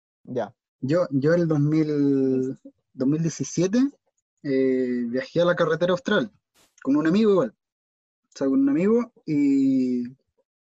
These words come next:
Speaker 2: pero fuimos igual más, más, más presupuesto, más estudiantil, <laughs> estu-, estudiantil de media, <laughs> así como que ya.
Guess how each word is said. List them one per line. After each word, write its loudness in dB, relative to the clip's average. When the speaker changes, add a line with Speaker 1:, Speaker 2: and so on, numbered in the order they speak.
Speaker 2:
pero 0
fuimos 2
igual 0
más, -2
más, 0
más 0
presupuesto, -2
más 2
estudiantil, 0
<laughs> -4
estu-, -8
estudiantil 2
de 4
media, 2
<laughs> -2
así 2
como 0
que 0
ya. 0